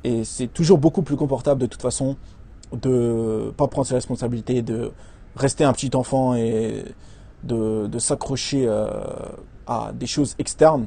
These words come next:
au lieu de prendre sa validation, euh, à l'intérieur et d'attendre que,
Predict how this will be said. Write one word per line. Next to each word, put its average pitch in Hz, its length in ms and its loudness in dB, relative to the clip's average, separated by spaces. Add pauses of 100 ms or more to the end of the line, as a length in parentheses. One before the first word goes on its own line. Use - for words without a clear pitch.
(140)
au 120 80 -2
lieu 113 140 0
de 104 280 -2 (140)
prendre 131 180 0
sa 123 80 0
validation, 113 520 -2
euh, 104 40 -10 (460)
à 127 100 4
l'intérieur 120 600 6
et 117 200 2
d'attendre 123 320 2
que, 113 200 2